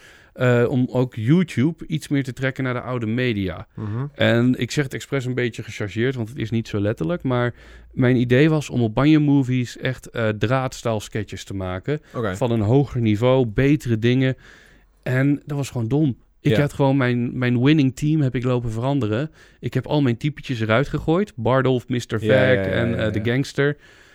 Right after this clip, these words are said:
Speaker 1: En ik heb vervolgens gedacht: "Oké, die ga ik vervangen voor Thomas." En, eh, bekende YouTubers plak ik eraan. Ik heb toen ook ooit een script geschreven voor Milan en, eh, Gay Meneer, Don weet ik nog wel.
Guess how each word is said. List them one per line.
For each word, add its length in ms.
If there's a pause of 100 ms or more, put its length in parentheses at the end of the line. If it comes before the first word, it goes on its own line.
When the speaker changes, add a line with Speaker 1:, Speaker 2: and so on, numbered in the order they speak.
(160)
Speaker 1:
En 260
ik 140
heb 120
vervolgens 440
gedacht: 300
"Oké, 260
die 100
ga 100
ik 80
vervangen 320
voor 200
Thomas." 580
En, 220
eh, 180
bekende 400
YouTubers 500
plak 240
ik 140
eraan. 360 (300)
Ik 120
heb 120
toen 160
ook 160
ooit 160
een 60
script 280
geschreven 420
voor 160
Milan 400
en, 180
eh, 140
Gay 200
Meneer, 320
Don 200
weet 160
ik 80
nog 120
wel. 300